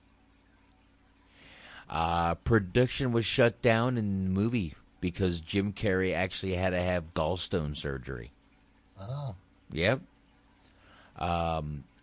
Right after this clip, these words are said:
Speaker 1: another two choices to play Harry and Lloyd were,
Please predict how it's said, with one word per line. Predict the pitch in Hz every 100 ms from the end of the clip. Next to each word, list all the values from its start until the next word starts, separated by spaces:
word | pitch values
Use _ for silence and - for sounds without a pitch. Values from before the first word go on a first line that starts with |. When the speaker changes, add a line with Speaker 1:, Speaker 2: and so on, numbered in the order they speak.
| 98
Speaker 1:
another | 98 101 104 110 117 151 151 87 80 - -
two | - 113 104
choices | - - 101 92 85 - 95 82
to | 101
play | - 95 87
Harry | 82 92 92 92 92
and | 90 87
Lloyd | 90 92 92
were, | 92 87 90 87 82 80 80